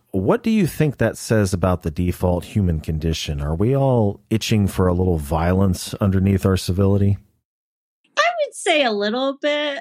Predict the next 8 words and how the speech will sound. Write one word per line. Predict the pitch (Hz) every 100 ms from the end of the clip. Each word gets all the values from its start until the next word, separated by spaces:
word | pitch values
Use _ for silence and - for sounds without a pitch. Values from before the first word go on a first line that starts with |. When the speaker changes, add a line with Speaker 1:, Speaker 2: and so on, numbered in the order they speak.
| -
Speaker 2:
I | 233
mean, | 220 214 214 202 196 180 _ _
you | 254 233
know, |
there's | 220 254 214
a | 214
reason | 220 220 185 196 190 175
that | 165 156